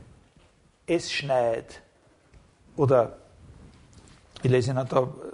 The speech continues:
äh, noch die anderen Beispiele vor, die er da hat. Das ist in, aus dem,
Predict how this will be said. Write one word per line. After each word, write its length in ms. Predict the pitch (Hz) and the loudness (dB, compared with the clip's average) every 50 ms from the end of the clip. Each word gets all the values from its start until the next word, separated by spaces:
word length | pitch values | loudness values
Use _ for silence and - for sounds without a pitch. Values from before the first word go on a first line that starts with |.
| - 151 | -14 -12
äh, 360 | 151 143 127 131 135 139 151 | -12 -10 -10 -12 -12 -10 -6
noch 120 | 139 127 | -4 -4
die 120 | 127 139 127 | -4 -2 -4
anderen 280 | 117 120 139 151 143 | -4 -4 -4 -6 -4
Beispiele 480 | 131 135 131 139 131 - - 147 147 139 | -4 -2 -2 -2 -4 -6 -6 -6 -6 -6
vor, 240 | - - 147 151 71 | -6 -4 -2 -2 -2
die 100 | - 76 | 0 -2
er 100 | 71 - | -4 -2
da 180 | - 76 - | -4 -6 -6
hat. 300 | 117 147 151 147 - - - - - - _ _ _ _ _ _ - _ _ _ - | -4 -6 -6 -6 -8 -14 -20 -20 -20 -20 _ _ _ _ _ _ -20 _ _ _ -8
Das 160 | - 127 135 | -6 -2 -2
ist 160 | 165 151 139 | -2 0 0
in, 160 | 165 160 160 | 0 -2 2
aus 220 | - 165 143 - - | 4 4 4 4 4
dem, 160 | 170 151 156 | 0 0 0